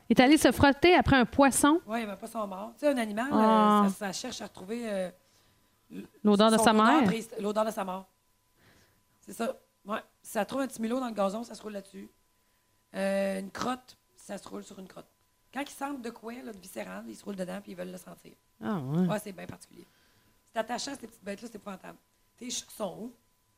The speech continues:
Speaker 2: J'ai pas vu tes chats, c'est rare.
Speaker 1: Euh,
Speaker 2: Ah non, on va pas chercher.
Speaker 1: Non, non, non, mais, euh, John ou Dolly, je sais pas, où est-ce qu'ils sont ?
Speaker 2: D'habitude, ils s'arrangent.
Speaker 1: C'est ça, ben ouais, tantôt il était là, là. Euh, je pense que les autres, tu le vois aussi, ça, tu vas lever à cinq heures, ils sont fatigués.
Speaker 2: Là, ça serait le fun de pas repasser cinq mois avant d'en faire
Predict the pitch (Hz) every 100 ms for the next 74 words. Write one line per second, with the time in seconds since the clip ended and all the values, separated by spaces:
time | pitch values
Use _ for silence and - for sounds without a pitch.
0 | _ - 202 180 208 - 269 208 175 220
1 | _ _ _ _ - 214 226 233 233 233
2 | 233 233 226 226 233 226 233 240 247 226
3 | 202 233 220 - 247 466 233 277 269 277
4 | 480 415 277 240 240 233 220 214 214 190
5 | 277 302 320 311 277 247 240 233 233 285
6 | 240 311 302 160 - - 311 330 - -
7 | 214 175 - - - - 175 202 254 254
8 | 262 330 277 247 277 370 269 302 320 311
9 | 302 208 226 349 339 262 240 233 233 233
10 | - 254 - 254 226 214 214 214 226 226
11 | 240 226 226 - 277 247 220 226 233 214
12 | 233 254 240 214 - 247 240 - 294 -
13 | 220 - - 269 254 196 180 190 175 190
14 | 175 160 220 269 262 202 220